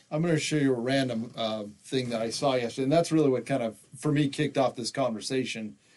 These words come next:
You know, a lot of times sports cards, uh, you know, there is no idea on how many there really are. Um, you know,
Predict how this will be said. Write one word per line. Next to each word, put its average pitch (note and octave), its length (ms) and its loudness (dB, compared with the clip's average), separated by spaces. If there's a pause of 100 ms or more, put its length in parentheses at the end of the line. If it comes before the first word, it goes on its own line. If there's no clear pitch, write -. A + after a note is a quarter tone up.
(280)
You C#3 60 -4
know, C3+ 340 4 (480)
a E3 100 0
lot F3+ 200 8
of - 80 0
times D#3 240 2
sports E3+ 340 2
cards, B2+ 640 0
uh, A#2+ 240 0 (180)
you C#3+ 100 -4
know, C#3 100 2
there F3 180 6
is A3 180 6
no D3+ 220 6
idea B2 520 4
on A#2 500 -2 (340)
how F3+ 320 4
many E3 220 4
there C#3 180 4
really B2+ 440 2
are. A2+ 460 -2 (460)
Um, A#2 320 -2
you C#3 100 -2
know, B2+ 340 0